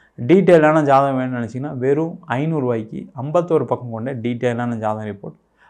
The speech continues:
அதுல பலன் வராது. ஒரு நோட்ல என்னென்ன டீட்டெயில்ஸ்லாம் ஜாதக நோட்ல இருக்குமோ அந்த டீட்டெயில்ஸை விட கொஞ்சம் அதிகமாவே இருக்கும். தசாபுத்தி பலன்கள் டீட்டெயிலா இருக்கும். அதே மாதிரி அதிர்ஷ்ட திசை, அதிர்ஷ்ட கிழமை, அதிர்ஷ்ட நட்சத்திரம்லாம் டீட்டெயில்ஸ்லாம் இருக்கும்.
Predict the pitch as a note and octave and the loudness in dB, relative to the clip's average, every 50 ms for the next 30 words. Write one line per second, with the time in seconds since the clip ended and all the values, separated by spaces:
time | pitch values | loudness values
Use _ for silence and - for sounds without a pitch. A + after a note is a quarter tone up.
0 | _ _ - G#2+ G#2 G#2 G2 - - G#2+ A2+ B2+ D3 D#3 C#3+ B2 A#2+ A#2 A#2 A2 | _ _ -6 -4 -4 -4 -6 -2 0 2 2 2 2 0 -2 -2 -2 -2 -2 -2
1 | G#2 B2+ D#3+ F3 E3+ - _ _ _ _ _ _ _ _ _ - A2+ G#2+ G#2 G#2+ | -2 -4 -10 -12 -16 -20 _ _ _ _ _ _ _ _ _ -16 -14 -10 -6 -2
2 | A#2 C#3+ E3+ E3+ E3+ E3+ D#3 C#3 A#2+ A#2 A#2+ C3 C#3 C#3 C3 B2 A#2 A2+ A#2+ A#2 | 0 0 0 0 0 0 0 0 0 -2 -2 -4 -4 -4 -4 -4 -4 -4 -4 -4
3 | B2+ B2 A#2 A#2 - C3 C3+ C3 A#2+ A#2 A#2 A#2+ B2+ B2 A#2+ A2+ A2 A2+ A2 A2 | -4 -6 -6 -6 -6 -6 -4 -2 -2 -2 -2 0 -2 -2 -4 -6 -6 -6 -8 -8
4 | A2 - C3+ C3 B2 A2+ A2 G#2 A2 A2+ A2+ A#2 A#2 A2 A2+ A#2 A2+ A2+ B2 - | -8 -8 -8 -8 -6 -6 -6 -6 -6 -6 -4 -6 -6 -6 -8 -10 -10 -10 -10 -12
5 | - _ - E3+ E3+ E3+ D3+ C3 B2 A#2+ B2 B2+ B2 B2 A#2+ A#2+ A#2+ A#2 A2+ A2+ | -12 _ -6 -4 -2 0 0 0 0 0 -2 -2 -2 -4 -4 -4 -4 -6 -6 -6
6 | A2+ A2 A2 A2+ A2 - C3 C3 B2+ A#2 B2 A2 A#2 G#2+ A2 A#2 A2+ A#2 A2+ A2 | -8 -4 -4 -4 -2 0 0 0 0 0 -2 -6 -8 -8 -6 -8 -8 -6 -6 -6
7 | G#2+ A2+ A2 A2 A2+ G#2+ A2 A2 G#2+ G#2+ A#2 - - - - _ _ _ _ _ | -6 -6 -4 -6 -6 -4 -4 -6 -8 -8 -12 -16 -18 -20 -20 _ _ _ _ _
8 | _ _ _ _ _ _ _ - A2+ B2 C3+ C3+ C3+ C3+ B2+ A#2 A#2+ C#3 C3 C3+ | _ _ _ _ _ _ _ -4 -2 -2 0 0 0 0 2 2 0 -2 -2 -2
9 | - C3+ A#2+ A#2 A#2 - B2+ A#2 A#2 A#2 A#2 - B2+ - A#2 A2+ A2+ A#2 A2+ A2 | -2 -2 -2 -4 -4 -4 -4 -4 -4 -4 -6 -8 -10 -8 -6 -6 -6 -6 -8 -8
10 | A2 A2 A2+ - A#2 A#2 A2+ G#2+ G#2+ - A#2 - - A2+ G#2+ G#2+ A2 A#2 A2+ A2 | -8 -10 -10 -10 -12 -10 -10 -12 -10 -10 -10 -10 -10 -10 -10 -10 -10 -10 -10 -8
11 | A2 G#2+ G#2+ G#2+ G#2 G2+ - A2 G#2 G#2 A2 - - - | -8 -8 -8 -8 -10 -10 -12 -12 -12 -12 -14 -18 -20 -20